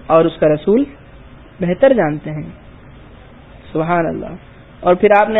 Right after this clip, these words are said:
آگے دیکھا کہ سرکار صلی اللہ تعالی علیہ وآلہ وسلم نے ہر صحابی کی یہ ذمہ داری لگائی کہ وہ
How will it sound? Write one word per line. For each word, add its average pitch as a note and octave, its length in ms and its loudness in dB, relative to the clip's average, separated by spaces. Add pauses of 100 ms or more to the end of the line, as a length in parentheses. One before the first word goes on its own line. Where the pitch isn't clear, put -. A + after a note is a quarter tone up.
(120)
آگے G3+ 160 2
دیکھا F#3+ 300 2
کہ G#3+ 160 0
سرکار F#3 360 2
صلی F#3+ 80 -2
اللہ F3+ 360 4
تعالی E3+ 360 4
علیہ E3 160 2
وآلہ D#3+ 180 4
وسلم E3+ 340 0
نے F#3 180 -2
ہر F3+ 160 0 (680)
صحابی E3+ 360 2
کی G3+ 180 -8
یہ F3+ 120 4
ذمہ D#3+ 240 0
داری D#3+ 240 4
لگائی D#3+ 380 2 (500)
کہ E3+ 100 -2
وہ F3 480 2